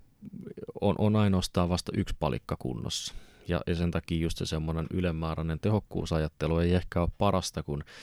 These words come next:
siinä saatetaan sitten, sitten käyttää kaikki se meidän energia ja paukut siihen niinku työssä menestymiseen sen sijaan, että me keskityttäisiin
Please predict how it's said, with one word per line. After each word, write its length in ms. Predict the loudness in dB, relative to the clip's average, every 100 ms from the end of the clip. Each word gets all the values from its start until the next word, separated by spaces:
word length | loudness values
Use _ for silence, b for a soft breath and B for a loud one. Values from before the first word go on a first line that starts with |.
| B B
siinä 260 | 0 2 2
saatetaan 500 | 2 0 -2 -2 -2
sitten, 320 | -2 -2 -2 -2 -14 -14 -12
sitten 340 | -10 -6 -4
käyttää 380 | 0 -2 0 -2 0
kaikki 440 | 0 0 0 0
se 120 | 2
meidän 360 | 4 4 4 2
energia 460 | 4 4 4 2 0
ja 100 | 0
paukut 380 | 2 2 2 0
siihen 320 | -2 -2 0
niinku 160 | -2 -4
työssä 460 | 0 2 2 0 -4 B B B B
menestymiseen 920 | 2 4 2 0 -2 0 0 0 -2 -2
sen 260 | -2 0 0
sijaan, 300 | 0 2 0
että 220 | -2 -2
me 100 | -2
keskityttäisiin 800 | -2 -4 -4 -8 -4 -4 -4 -6